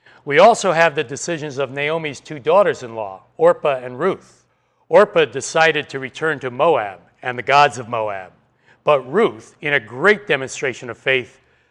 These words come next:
decided to come to the land of Israel and put her faith in the God of Israel. Ruth chapter one and verse six. Then she arose with her daughters-in-law, that she might return from the country of Moab.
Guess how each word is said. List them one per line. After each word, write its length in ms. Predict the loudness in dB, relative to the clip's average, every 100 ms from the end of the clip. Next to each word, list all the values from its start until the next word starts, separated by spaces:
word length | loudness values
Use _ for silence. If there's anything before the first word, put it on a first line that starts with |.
| _
decided 500 | -10 0 2 2 -2
to 60 | -8
come 320 | -8 -8 -6
to 100 | -6
the 100 | -4
land 280 | -4 -4 -4
of 80 |
Israel 440 | -6 -6 -4 -4 -4
and 200 | -8 -10
put 180 | -8 -8
her 120 | -8
faith 540 | -10 -4 -2 -2 -8 -16
in 120 | -12
the 80 | -8
God 300 | 0 2 4
of 100 | 2
Israel. 480 | -8 -12 -12 -12 -14 _ _ _ _ _ _ _ _ -4
Ruth 160 | -4
chapter 320 | 0 0 0 -4
one 400 | 0 0 -2 -8 _ -2
and 200 | -2 0
verse 220 | -2 -2
six. 880 | -4 0 2 0 -4 -6 -6 -8 -12 _ _ _ _ _ -2
Then 220 | 2 2
she 200 | 2 0
arose 680 | 4 6 4 0 -12 -14 -10
with 160 | -4 0
her 120 | 0
daughters-in-law, 800 | 6 8 8 2 -4 -4 -4 -6 _ _ _ _
that 160 | 0 2
she 120 | 0
might 300 | 2 2 2
return 460 | -4 0 2 4 2
from 160 | -2
the 80 | -2
country 320 | 0 0 0
of 80 | -2
Moab. 420 | 2 2 2 -2